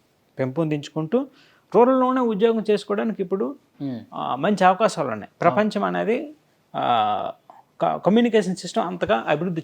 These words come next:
Speaker 1: చెందింది. ఆ, so, ఒకప్పుడు ఉద్యోగం చేయాలంటే కంప్లీట్, కంపల్సరీగా వాళ్ళు సిటీస్‌కి రావాలి.
Speaker 2: Hmm.
Speaker 1: కానీ ఈరోజు డిజిటల్ మార్కెటింగ్ అనేది ఏ పల్లెటూరులో నుండైనా సరే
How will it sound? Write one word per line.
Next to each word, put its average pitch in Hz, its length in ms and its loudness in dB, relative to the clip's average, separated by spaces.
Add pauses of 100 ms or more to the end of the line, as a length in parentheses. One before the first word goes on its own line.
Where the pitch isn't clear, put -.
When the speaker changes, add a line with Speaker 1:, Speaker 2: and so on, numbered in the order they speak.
Speaker 1:
చెందింది. 104 340 -8 (100)
ఆ, 196 180 -4
so, 180 120 -2
ఒకప్పుడు 202 460 4
ఉద్యోగం 208 460 4
చేయాలంటే 196 400 -2
కంప్లీట్, 185 460 -4
కంపల్సరీగా 180 680 -2
వాళ్ళు 202 360 0 (260)
సిటీస్‌కి 202 420 -4
రావాలి. 113 340 -2
Speaker 2:
Hmm. - 240 -12
Speaker 1:
కానీ 214 220 0 (320)
ఈరోజు 190 300 4
డిజిటల్ 190 280 -4
మార్కెటింగ్ 160 500 -4
అనేది 170 520 -2 (340)
ఏ 170 160 -2
పల్లెటూరులో 185 600 0
నుండైనా 165 380 -6
సరే 160 260 -6